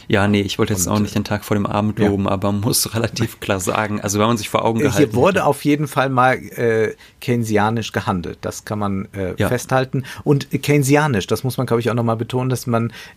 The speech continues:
Speaker 2: äh, schon mal gleich, äh, den, äh, Neokonservativen und Neoliberalen den Wind aus den Segeln nimmt, wenn die jetzt immer schon gleich, äh, Sozialismus rufen. Es hat mit Sozialismus gar nichts zu tun, ist keynesianisch.
Speaker 1: Ja,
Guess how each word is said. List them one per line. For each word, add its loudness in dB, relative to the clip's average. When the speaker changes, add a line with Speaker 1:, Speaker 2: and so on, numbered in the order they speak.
Speaker 2:
äh, 2
schon 0
mal 2
gleich, 0
äh, -2
den, 0
äh, -2
Neokonservativen 2
und 0
Neoliberalen 2
den 0
Wind 0
aus -2
den -2
Segeln 0
nimmt, -2
wenn 0
die -2
jetzt 0
immer -4
schon -4
gleich, -2
äh, 0
Sozialismus 0
rufen. -2
Es -8
hat 0
mit 0
Sozialismus -2
gar 2
nichts -4
zu -10
tun, -2
ist -6
keynesianisch. 0
Speaker 1:
Ja, 0